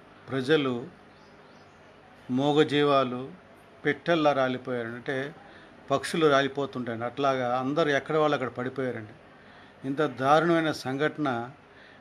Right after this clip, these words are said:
ఈ మధ్యకాలంలో మన ఆంధ్రప్రదేశ్లో ఎప్పుడు జరగలేదండి. ఎప్పుడో చిన్నప్పుడు విన్నా నేను భోపాల్ గ్యాస్ దుర్ఘటన అని.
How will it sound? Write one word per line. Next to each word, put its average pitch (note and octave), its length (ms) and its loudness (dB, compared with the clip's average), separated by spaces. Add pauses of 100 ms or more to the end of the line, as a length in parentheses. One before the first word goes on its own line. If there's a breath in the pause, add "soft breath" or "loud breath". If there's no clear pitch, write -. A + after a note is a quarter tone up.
(380 loud breath)
ఈ D#3+ 220 2
మధ్యకాలంలో E3 720 4
మన C3+ 160 -2
ఆంధ్రప్రదేశ్లో C3 600 -2
ఎప్పుడు B2+ 220 -8
జరగలేదండి. A2+ 600 -10 (960 loud breath)
ఎప్పుడో E3+ 400 4 (580)
చిన్నప్పుడు E3 380 2
విన్నా D3 280 2
నేను C3 220 0
భోపాల్ C#3 600 0
గ్యాస్ C3 400 -2
దుర్ఘటన B2 440 -8
అని. G#2+ 140 -10